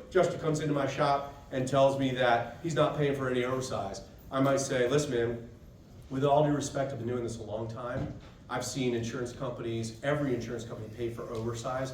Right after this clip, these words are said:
So what you're saying to me doesn't really line up. What's really going on? What's behind that? Are you telling me you really literally never pay for oversize? Or are you telling me that you're giving me a hard time because you just don't feel like paying for oversize today?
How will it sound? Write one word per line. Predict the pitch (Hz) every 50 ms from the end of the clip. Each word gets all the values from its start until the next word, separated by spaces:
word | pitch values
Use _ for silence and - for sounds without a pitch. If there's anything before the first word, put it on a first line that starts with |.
| - - - - -
So | - - 139
what | 127 139 123
you're | 117 120
saying | - - - - - 156 151 156 147 135
to | - -
me | 123 117
doesn't | 113 110 123 120 113 117 117 113
really | 113 113 110 107 98
line | 98 104 104 101 98 95
up. | 95 98 - - - - - - - - -
What's | - 135 156 156 156
really | - 160 151 147 135
going | 131 135 123 117 113
on? | 113 113 107
What's | 107 - - -
behind | - 135 131 - - 110 117 120 117
that? | - 95 - - - - - - -
Are | - 127
you | 131
telling | 131 - 160 170 175 170
me | 147 143 131
you | - 135 - -
really | - 127 147 151 151 139 117 110
literally | 113 127 139 147 147 127 123
never | 113 127 127 123 123
pay | - - 135 127 127
for | 127 - 113
oversize? | 107 117 143 175 185 - - 240 254 262 254 - - - - - - -
Or | 147 143 135
are | 131 127
you | 135 160
telling | 175 - 175 165 160 147
me | 147 147 147
that | 139 135 127 113 - - - - -
you're | - 127 139 170
giving | 170 151 160 139 135
me | 139 151
a | 147 135
hard | 135 127 120
time | - - 127 120
because | 113 113 113
you | 113
just | 117 113 -
don't | 123 117 104
feel | - - 123 117
like | 110 110 107 101 -
paying | - 113 104 98
for | - 104 107
oversize | 104 98 - - - - -
today? | - - -